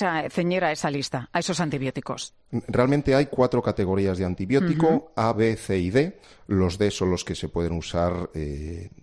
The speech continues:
Speaker 2: de primera intención, por decirlo de, de alguna forma. Los del grupo C son antibióticos que ya empiezan a funcionar, porque los del grupo D, no sé cómo decirlo, están gastados, ¿vale? Realmente se ha abusado de los antibióticos y hacen, eh, muchos de ellos entre poco y nada. Los del grupo C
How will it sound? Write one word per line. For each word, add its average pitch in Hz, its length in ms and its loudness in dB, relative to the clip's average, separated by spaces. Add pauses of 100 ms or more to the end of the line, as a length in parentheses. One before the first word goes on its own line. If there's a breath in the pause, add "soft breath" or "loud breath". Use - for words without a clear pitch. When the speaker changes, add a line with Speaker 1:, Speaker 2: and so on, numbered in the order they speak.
(100)
Speaker 2:
de 78 360 -8
primera 80 340 -4
intención, 78 540 -2
por 78 180 -4
decirlo 73 420 -6
de, 76 280 -6
de 73 580 -8
alguna 76 300 -8
forma. 143 380 -2 (440 loud breath)
Los 90 280 0
del 85 160 -2
grupo 92 440 0
C 117 440 0
son 82 240 -8
antibióticos 85 580 -4
que 80 120 -8
ya 82 100 -2
empiezan 85 360 -2
a 80 60 -4
funcionar, 90 480 -4
porque 76 220 -6
los 76 140 -6
del 76 120 -6
grupo 78 320 -6
D, 87 240 -2 (1120 loud breath)
no 92 280 -4
sé 87 120 -6
cómo 87 180 -6
decirlo, 95 200 0
están 107 160 -2
gastados, 95 640 -2
¿vale? 87 200 -2
Realmente 85 400 -4
se - 140 -6
ha 82 40 0
abusado 82 400 -2
de 85 40 -2
los 80 140 -4
antibióticos 85 560 -4
y 82 40 -2
hacen, 87 460 -2
eh, 80 140 -6
muchos 82 340 -6
de 92 80 0
ellos 82 220 -4
entre 73 200 -8
poco 82 220 -6
y 85 60 -4
nada. 131 200 -2
Los 98 140 -2
del 76 120 -6
grupo 80 260 -4
C 110 260 0